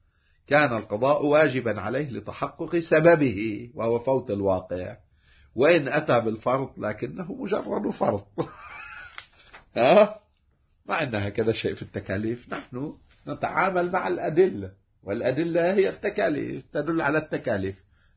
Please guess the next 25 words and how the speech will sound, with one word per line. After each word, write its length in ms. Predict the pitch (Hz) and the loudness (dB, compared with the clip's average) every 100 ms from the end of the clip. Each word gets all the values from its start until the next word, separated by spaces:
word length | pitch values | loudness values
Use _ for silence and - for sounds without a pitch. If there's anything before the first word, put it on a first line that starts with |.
| 123 | -10
أما 200 | 123 117 | -6 -6
فوت 280 | 110 110 104 | -6 -4 -2
الواقع 580 | 104 143 151 117 - - _ _ | 0 0 0 -6 -10 -14 _ _
ولو 220 | 110 120 113 | -4 -2 -2
لم 180 | 110 | -2
يكن 280 | 117 - 107 | -6 -8 -8
تكليفات، 680 | 107 - 110 117 - 185 - - | -8 -6 -6 -6 -8 -10 -12 -20
هذا 220 | 214 - | -20 -14
مجرد 520 | 151 135 156 135 123 - | -10 -8 -10 -12 -16 -20
حكي 320 | - 131 _ _ - | -20 -20 _ _ -14
كلام. 280 | 104 101 - _ _ _ _ _ _ _ _ _ _ _ - - - _ | -10 -10 -10 _ _ _ _ _ _ _ _ _ _ _ -20 -20 -20 _
لسه 180 | 190 262 | 0 4
ما 100 | 262 | 6
علينا 320 | 208 160 127 | 6 4 2
بالأصل 320 | 120 120 - 110 | 0 -4 -6 -2
العملي، 320 | 104 120 160 | -2 -2 -6
لا 80 | 214 | -6
نشوش 420 | 131 104 95 - | -4 -4 -6 -6
بالنا 320 | 98 90 87 | -6 -6 -8
يا 140 | 76 | -10
إخوان 280 | - 78 85 | -8 -8 -8
بالأصل 420 | 82 76 - - | -10 -14 -14 -14
العملي. 720 | - - - - 60 - - _ _ _ _ _ 220 | -14 -12 -14 -16 -20 -20 -20 _ _ _ _ _ 2
الكلام 640 | 247 - 214 208 208 202 | 2 2 0 4 4 4
الآن 840 | 202 - 196 202 196 196 185 185 | 0 0 2 4 4 4 2 -2